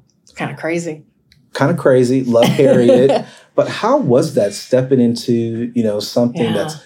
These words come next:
Speaker 2: that's been built up, has a reputation, but it
Speaker 1: Mm-hmm.
Speaker 2: also has, you know, the institutional knowledge in
Speaker 1: Right.
Speaker 2: Harriet, but also her presence. And so how do you
Speaker 1: Right.
Speaker 2: make it your own leadership, Fort Worth, from your, from your
Speaker 1: Yeah.
Speaker 2: lens and how you wanna see the organization go for the next fifty?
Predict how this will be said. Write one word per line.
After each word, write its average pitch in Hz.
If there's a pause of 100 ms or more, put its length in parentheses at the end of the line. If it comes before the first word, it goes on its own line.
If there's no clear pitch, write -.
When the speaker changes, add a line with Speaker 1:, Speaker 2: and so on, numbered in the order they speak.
(100)
Speaker 2:
that's -
been 151
built 131
up, 117
has 117
a 131
reputation, 113 (320)
but 175
it -
Speaker 1:
Mm-hmm. 180
Speaker 2:
also 123
has, 110
you 113
know, 101 (240)
the -
institutional 117
knowledge 107
in 120
Speaker 1:
Right. 117
Speaker 2:
Harriet, 107
but 107
also 104
her -
presence. 101 (100)
And 101
so 98 (240)
how 127
do 135
you 135
Speaker 1:
Right. 127
Speaker 2:
make 127
it 117
your 113
own 135
leadership, 104
Fort 107
Worth, 101
from 101
your, 107 (180)
from 107
your 113
Speaker 1:
Yeah. 113
Speaker 2:
lens 107
and 101
how 113
you 107
wanna 107 (240)
see 120
the 110
organization 101
go 104
for 104
the 101
next 98
fifty? -